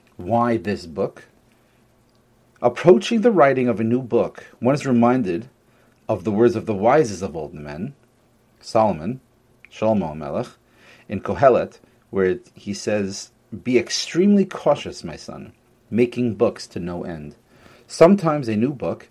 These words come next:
can be easily justified, as when it contains new material not available elsewhere. Is it more difficult to justify another book when there are already volumes available on the subject?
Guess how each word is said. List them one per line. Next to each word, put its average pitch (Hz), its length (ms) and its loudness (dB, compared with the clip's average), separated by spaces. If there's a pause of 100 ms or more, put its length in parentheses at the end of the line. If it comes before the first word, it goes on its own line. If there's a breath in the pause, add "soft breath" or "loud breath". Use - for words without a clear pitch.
(160)
can 139 160 -2
be 143 80 -4
easily 165 380 0
justified, - 640 0 (340 soft breath)
as 87 160 -8
when 110 220 4
it 101 140 -4
contains 104 680 -2
new 123 160 2
material 139 600 0
not 87 220 -4
available 92 380 -2
elsewhere. - 420 -2 (800 soft breath)
Is 101 180 -4
it 110 100 4
more 113 200 6
difficult 123 520 -2
to 110 120 -6
justify 98 560 -4
another 98 320 0
book - 360 -8
when 92 140 -6
there 92 160 -4
are 85 60 0
already 95 260 -2
volumes 98 640 -4
available 101 380 -4
on 95 80 -6
the 78 80 -12
subject? 110 500 -10